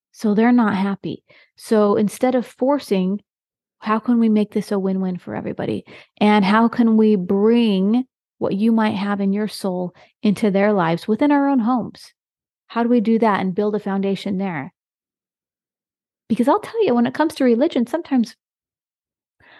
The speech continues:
um, we just do things out of routine, like going to church sometimes, right? Maybe church is really, really boring and it's not, it's uplifting and it feels good to be there,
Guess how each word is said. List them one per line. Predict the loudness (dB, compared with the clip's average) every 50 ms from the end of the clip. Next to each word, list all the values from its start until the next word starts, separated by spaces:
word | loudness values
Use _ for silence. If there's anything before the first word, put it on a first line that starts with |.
| _ _ _ -2
um, | 0 2 2 4 2 2 0 0 -2 -6 -8 _ _ _ _ _ _ _ _ _ _ _ _ -2
we | 0 0
just | 0 0 -2 -4 -4 _
do | 0 0 0 2
things | 2 2 2 2 0
out | -2 -2 0 0
of | -2 -2 -4
routine, | -6 -4 -4 -4 -4 -4 -6 -4 -2 0 2 2 2 0 0 0 -2 -2 _ _ _ _ _ _ _ _ _ _ _ _ _ _ _ _ _ _ _ _ _ _ _ _ -4
like | -2 -2 -2 0
going | 0 0 2 2 0
to | -2 -4
church | -6 -8 -8 -8 -8 -10
sometimes, | -8 -8 -8 -8 -10 -12 -12 -14 -16 -12
right? | -10 -6 0 2
Maybe | 2 4 4 2
church | 2 0 -2 -2 -2 0
is | -2 -4 -4 -4
really, | -2 0 0 2 2 2 2 0
really | 0 0 0 0 0 0
boring | -2 -4 -4 -4 -4 -6 -6 -10 -16 _ _ _ _ _ _ _ _ _ _ _ _ _ _ -8
and | -4 -2 -2 -2
it's | -2 -4 -2 -2
not, | 0 0 0 -2 -4 -10 -20 _ _ _ _ _ _ _ _ _ -6
it's | -2 0 0
uplifting | 0 2 2 0 0 2 2 0 0 0
and | 0 -2
it | -4
feels | 0 0 0 0 0
good | -2 -4 -4 -4
to | -4 -2
be | -2 0
there, | 0 0 -2 -2 -2 -2 -4 -6